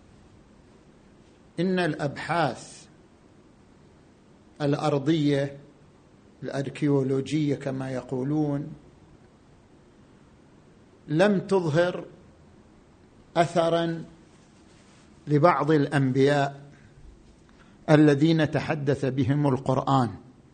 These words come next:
أو لم تظهر أثرا أو بصمات لبعض الأحداث العظيمة التي ذكرها القرآن الكريم، كطوفان نوح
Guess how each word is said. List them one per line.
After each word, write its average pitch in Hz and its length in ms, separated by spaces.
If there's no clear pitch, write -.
أو 143 180
لم 180 240
تظهر 160 640
أثرا 170 640
أو 139 180
بصمات 147 920
لبعض 151 400
الأحداث 156 880
العظيمة 156 1040
التي 160 760
ذكرها 151 500
القرآن 147 600
الكريم، 156 760
كطوفان 147 800
نوح 147 560